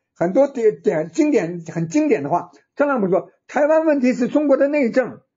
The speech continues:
就像香港问题一样，要交给中国去管。”这个特朗普这个态度就是我的态度。特朗普说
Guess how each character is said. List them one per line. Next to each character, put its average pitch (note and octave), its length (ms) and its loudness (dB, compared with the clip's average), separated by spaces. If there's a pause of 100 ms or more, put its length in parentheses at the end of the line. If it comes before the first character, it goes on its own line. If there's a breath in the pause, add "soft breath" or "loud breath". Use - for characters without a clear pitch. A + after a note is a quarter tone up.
(1080)
就 C#4+ 120 2
像 C4+ 160 2
香 D4 160 0
港 A#3 160 0
问 B3 120 2
题 G#3+ 80 0
一 - 20 -4
样， G#3+ 220 0
要 B3+ 100 2
交 C#4+ 180 2
给 C4+ 120 0
中 D4 200 0
国 B3+ 120 2
去 A#3+ 160 -4
管。” D3+ 320 -6 (460)
这 D#4+ 140 0
个 - 320 -2
特 C#4+ 100 0
朗 C#4 160 0
普 F3 140 -2
这 - 80 -4
个 A3 80 -2
态 G#3+ 180 2
度 F3+ 160 -4 (160 loud breath)
就 D#4+ 140 2
是 C4+ 80 2
我 E3+ 200 0
的 G#3+ 140 0
态 B3+ 180 0
度。 G3+ 280 -2 (1120)
特 D4+ 100 0
朗 D#4 180 0
普 C4 140 2
说 A#3 460 0